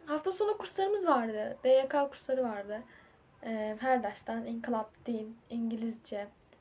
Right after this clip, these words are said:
fen, matematik, Türkçe. Oradan da eve gelince iki yüz elli soru çözüyordum. Konu tekrar yapıyordum. Benim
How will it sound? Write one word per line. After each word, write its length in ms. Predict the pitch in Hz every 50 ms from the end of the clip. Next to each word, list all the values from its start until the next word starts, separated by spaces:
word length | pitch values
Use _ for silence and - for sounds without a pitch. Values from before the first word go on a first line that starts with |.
| _ -
fen, 400 | - - 247 226 220 214 208 226 - - _ _ -
matematik, 760 | 233 233 233 - 226 226 220 214 214 - 214 - - _ -
Türkçe. 520 | - 254 247 - - - - 208 208 220 240 - - -
Oradan 520 | - 302 320 330 330 370 381 392 381 381 349
da 60 | 330
eve 280 | - - 311 320 339 339
gelince 720 | 339 349 349 359 349 330 302 285 320 349 392 403 - - - _ _ _ _ _ -
iki 240 | 311 302 - - 330
yüz 120 | 311 320
elli 200 | 320 311 277 285
soru 280 | 277 - 262 240 226 220
çözüyordum. 500 | - - 214 208 208 208 208 220 240 277 285 277
Konu 240 | - 285 277 269 247
tekrar 340 | 254 247 233 - 214 214 202
yapıyordum. 600 | 208 208 - - 214 214 214 226 233 269 339 - _ _ _ -
Benim 380 | 302 311 311 330 349 349 349 349